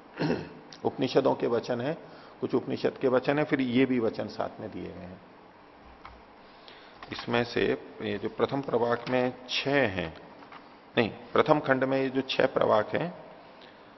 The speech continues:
इसमें से पांच को वहां पर दिया गया है।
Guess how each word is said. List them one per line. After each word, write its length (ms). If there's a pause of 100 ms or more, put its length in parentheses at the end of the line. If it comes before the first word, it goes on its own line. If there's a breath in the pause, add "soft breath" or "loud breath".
(2500)
इसमें 200
से 80
पांच 400
को 140
वहां 160
पर 120
दिया 260
गया 120
है। 220